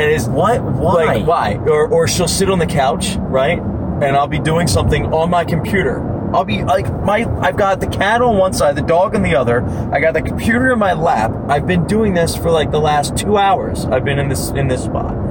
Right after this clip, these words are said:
Speaker 2: Yeah.
Speaker 1: She sits down and stares at me. She's like the fucking cat. She stares at me. And I'm like, "Yeah, what's up, hon?" And I'm, you know, I'm, uh, "This is where you give me a hug?"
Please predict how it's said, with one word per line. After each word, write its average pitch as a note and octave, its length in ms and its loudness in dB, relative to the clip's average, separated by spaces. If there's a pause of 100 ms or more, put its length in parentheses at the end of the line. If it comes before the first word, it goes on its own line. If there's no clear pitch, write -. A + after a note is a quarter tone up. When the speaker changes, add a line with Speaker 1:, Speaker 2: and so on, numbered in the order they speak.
(120)
Speaker 2:
Yeah. A3+ 340 0
Speaker 1:
She F#3+ 200 -2
sits - 320 -2
down D#3+ 460 0
and C#3+ 120 0
stares F3+ 440 0
at - 100 -2
me. - 180 -4 (480)
She's G#3 180 -2
like A3 100 -2
the G#3+ 80 0
fucking F#3 300 0
cat. - 280 2
She - 100 2
stares G#3+ 400 0
at - 80 2
me. - 140 2
And - 1400 0
I'm F3 140 0
like, F#3 180 0
"Yeah, A#3 120 2
what's G3+ 160 0
up, G3+ 80 -2
hon?" E3+ 240 0
And - 120 0
I'm, F#3 240 0
you F#3 80 0
know, E3+ 140 2
I'm, - 1160 -4
uh, - 1000 -2
"This - 200 -2
is - 100 -2
where - 100 -2
you F3+ 140 0
give D#3+ 180 -2
me E3 100 0
a C#3 100 0
hug?" D3 340 0